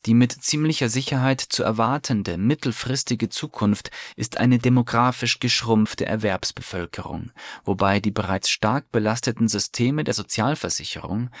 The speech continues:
sowie der Gesundheits- und Altersversorgung noch stärker unter Druck geraten werden. Aber zurück zur Gegenwart und zur nahen Zukunft. Wie der Jahresbericht zeigt, gibt es auch hier viel Grund zur Sorge.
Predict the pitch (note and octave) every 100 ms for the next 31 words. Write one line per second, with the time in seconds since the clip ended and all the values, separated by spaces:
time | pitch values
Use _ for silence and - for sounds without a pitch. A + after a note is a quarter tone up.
0 | - - A#2 A2+ B2 A#2+ A2 G#2+ B2 F3
1 | - - B2+ B2+ - A#2 A#2+ - G2 -
2 | G#2 - F#2 E2+ E2+ E2 - E2+ - -
3 | - - A2 G#2 - _ - - E2+ E2
4 | - - F2 G2+ - - - - E2 -
5 | C2 - G#2 - - - - _ _ _
6 | _ _ _ - A2+ A2 A#2 - A#2 G#2
7 | G#2+ - G2+ G2+ F#2 G2 E2+ D#2+ D#2+ -
8 | F#2 F2 - G2 F2 D2+ C#2 - - -
9 | G#1 - - - - _ _ A2 G2+ F#2+
10 | F#2 F2 F#2+ G2 G2 - - G2+ F#2+ -
11 | G#2+ G#2+ - - A#2 - G#2 - - A2
12 | - A2 F2+ - - G#2+ F#2+ A2 B1+ -
13 | - F#2+ F2 C2+ C2 A#1